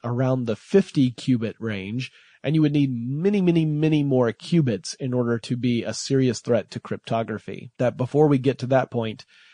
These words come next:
uh, we're, there's gonna be more years of work and development to make quantum computers reliable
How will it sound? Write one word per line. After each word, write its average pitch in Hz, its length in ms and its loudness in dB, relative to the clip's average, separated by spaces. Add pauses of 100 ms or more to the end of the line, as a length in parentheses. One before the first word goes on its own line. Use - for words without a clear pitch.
(180)
uh, 113 160 -4
we're, 131 160 0
there's 135 280 0
gonna 139 160 2
be 123 160 -2
more 135 260 4
years 127 500 2
of 113 240 -6
work 120 300 0
and 117 100 -4
development 117 540 0
to 120 80 -8
make 117 220 -4
quantum 131 320 -2
computers 113 500 -4
reliable 113 720 -2